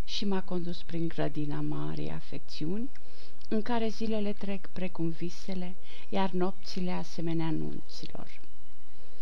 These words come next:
Selma Karami a fost cea care m-a învățat să venerez frumusețea prin exemplu propriei sale frumuseți,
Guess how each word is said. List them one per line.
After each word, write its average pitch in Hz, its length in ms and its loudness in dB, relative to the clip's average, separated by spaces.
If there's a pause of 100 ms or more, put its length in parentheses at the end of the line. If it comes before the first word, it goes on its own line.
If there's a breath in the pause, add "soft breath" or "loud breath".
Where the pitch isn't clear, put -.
(120)
Selma 311 520 0
Karami 196 520 0
a 202 60 0
fost 190 240 0
cea 202 120 0
care 196 260 0
m-a 185 120 0
învățat 180 560 0 (840 loud breath)
să - 260 0
venerez 196 500 0
frumusețea 170 1040 0
prin 147 220 0
exemplu 156 580 0
propriei 214 600 0
sale 165 460 0
frumuseți, - 840 0